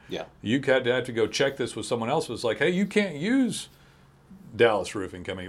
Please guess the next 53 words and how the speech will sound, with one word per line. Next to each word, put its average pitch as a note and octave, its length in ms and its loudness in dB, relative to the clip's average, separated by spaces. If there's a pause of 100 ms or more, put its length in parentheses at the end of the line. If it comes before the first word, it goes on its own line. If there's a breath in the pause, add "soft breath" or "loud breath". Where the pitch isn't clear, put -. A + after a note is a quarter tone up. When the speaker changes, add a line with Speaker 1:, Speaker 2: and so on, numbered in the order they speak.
Speaker 2:
In B2+ 140 -2
fact, E3+ 300 0 (140)
I'll G3+ 100 4
tell D#3+ 160 2
you A#2+ 300 -2
something C3 280 0
really B2+ 260 6
interesting. G2 600 -8 (200)
Do B2+ 80 -4
you, E3 120 -4 (600 soft breath)
way C3+ 480 -2
back D3 380 2
when B2+ 120 -2
we A2+ 80 -2
first B2 260 0
started, A#2+ 240 4
'cause A2+ 80 -4
we G#2 100 -2
started D3 260 4
so C3 200 2
long A#2 380 0
ago, E2+ 480 -8 (580 soft breath)
I C3+ 80 2
was E3 120 2
talking C3+ 340 0
to A2 60 2
a G#2+ 40 2
guy G2+ 300 -4
that G2+ 120 -6
was G2+ 160 -6
in G2+ 140 -6
San A2 240 -4
Antonio, G2+ 600 -8 (580)
and A2+ 160 0
the A2+ 60 0
name C#3 240 0
of C#3 100 -2
his B2+ 160 -4
company, G#2 680 -6
and G#2+ 120 -2
he's, C#3+ 160 -2 (200)
I, A2 180 -10 (440)
he's A#2 180 -2
gotta G2 240 -2
be F#2 160 -6
gone, F#2 400 -4
but F#2 140 0
he's F2+ 280 -2
not. F#2 280 -2
It, F2 140 -4
I F#2 220 -10
don't F2+ 240 -12
care. - 200 -16